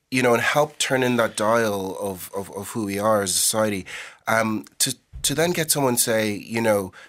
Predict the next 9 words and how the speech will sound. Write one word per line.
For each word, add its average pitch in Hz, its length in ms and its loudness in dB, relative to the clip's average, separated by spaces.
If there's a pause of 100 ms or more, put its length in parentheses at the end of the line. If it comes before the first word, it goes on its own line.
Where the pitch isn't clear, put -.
(120)
"There's 110 100 -4
something 120 240 -2
fraudulent 107 580 -2
about 95 300 -4
your 98 460 -6 (100)
behaviour 98 800 -4 (380)
as 107 260 2
a 98 60 -4
whole." 95 640 -6